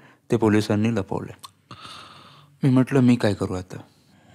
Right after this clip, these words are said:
ते म्हणाले की, "तुम्ही हे स्टेटमेंट माझ्या कॅमेरासमोर उभं राहून द्या, मग मी ते लेटर पोलिसांकडून काढतो, कसं काय ते माझं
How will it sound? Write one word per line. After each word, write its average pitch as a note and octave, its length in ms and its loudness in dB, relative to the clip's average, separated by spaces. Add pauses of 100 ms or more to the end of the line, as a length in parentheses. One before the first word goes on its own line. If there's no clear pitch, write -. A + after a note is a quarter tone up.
(760)
ते A#2+ 80 4
म्हणाले B2 320 4
की, C#3 100 2
"तुम्ही C#3 260 4
हे C3+ 80 4
स्टेटमेंट B2 520 2
माझ्या A#2 200 4
कॅमेरासमोर A2 680 2
उभं G#2 180 4
राहून G#2+ 280 4
द्या, G#2 160 4
मग A2 140 2
मी G#2 200 4
ते G#2+ 60 2
लेटर G#2 280 2
पोलिसांकडून A2 680 2
काढतो, A#2 340 0
कसं G2 240 -4
काय G2+ 120 2
ते G#2 200 0
माझं G2+ 380 2